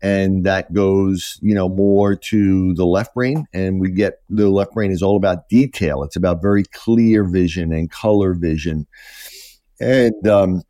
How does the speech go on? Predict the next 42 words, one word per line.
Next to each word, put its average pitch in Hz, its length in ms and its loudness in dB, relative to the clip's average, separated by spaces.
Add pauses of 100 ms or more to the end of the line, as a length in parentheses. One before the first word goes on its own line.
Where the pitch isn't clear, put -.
(720)
you 110 140 2
know, 104 180 2
this, 107 400 -2
uh, 101 300 4
this 95 180 -2
shapes - 580 -2
the 107 120 0
way 104 300 2
the 101 240 2
oc-, 101 420 -4
occipital 104 600 -2
lobe 101 260 0
on 95 120 2
the 90 80 2
left 92 340 -2
is 90 160 0
different 98 320 -2
than 90 140 -2
the 85 100 -2
right. 85 380 -2 (340)
But 117 280 0
obviously 117 600 0
the 101 160 4
idea 98 400 2
is 98 100 0
that 95 140 0
we 107 80 0
need 117 220 0
to 117 80 0
blend 98 460 -2
both 120 320 -2
of 101 140 -2
those 92 320 0
together. 92 640 -2
So 101 200 -4
it's 107 120 -4
always 185 400 2
about 101 420 0
using 107 380 0
the 92 80 -2
whole 110 320 0
brain, 95 520 -2